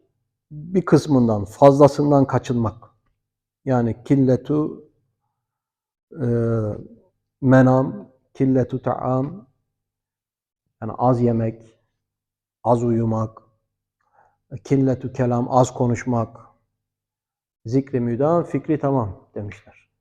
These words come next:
Yani helalin fazlasından da kaçınmak.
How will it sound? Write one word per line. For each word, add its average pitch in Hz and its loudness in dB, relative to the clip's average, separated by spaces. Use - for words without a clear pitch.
Yani - -14
helalin 131 -4
fazlasından 131 2
da 104 -4
kaçınmak. 101 -10